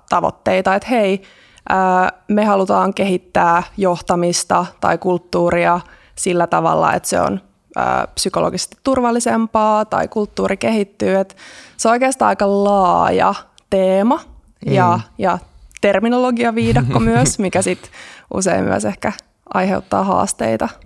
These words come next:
Speaker 2: Joo, kyllä tosta itsekin muistan, että on jossain Ylellä ollut puhetta just day-koulutuksista ja pepperoni-pizzasta ynnä muuta, ja se oli itsestä vähän ehkä jopa huvittavaa,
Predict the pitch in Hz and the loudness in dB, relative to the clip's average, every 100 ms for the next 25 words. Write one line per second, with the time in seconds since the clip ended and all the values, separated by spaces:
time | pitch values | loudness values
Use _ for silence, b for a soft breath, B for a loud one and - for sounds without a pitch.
0 | - 127 165 139 110 123 123 143 - 123 | -12 -4 0 2 2 0 -2 -2 -2 0
1 | 135 135 - 120 127 120 110 107 107 107 | 0 -2 -4 -2 -2 -2 -2 -2 -2 -4
2 | 107 - - 107 101 120 107 92 82 101 | -4 -6 -6 -2 0 0 2 2 0 -2
3 | - 107 104 - 101 - 113 120 117 104 | -6 -6 -6 -6 -6 -4 -2 0 0 0
4 | 107 101 101 - - - - 85 - 107 | 0 0 -4 -6 -8 -6 -4 -2 -2 -4
5 | - 104 95 92 92 101 - - 78 104 | -2 -2 -2 -2 -4 -6 -8 -4 -2 0
6 | 104 104 101 - 95 104 104 107 104 - | 0 0 -2 -2 -2 -2 -2 -2 -4 -4
7 | 107 107 113 117 120 120 127 110 - 101 | -2 -2 -2 -2 0 0 0 -2 -2 0
8 | 65 107 | 0 0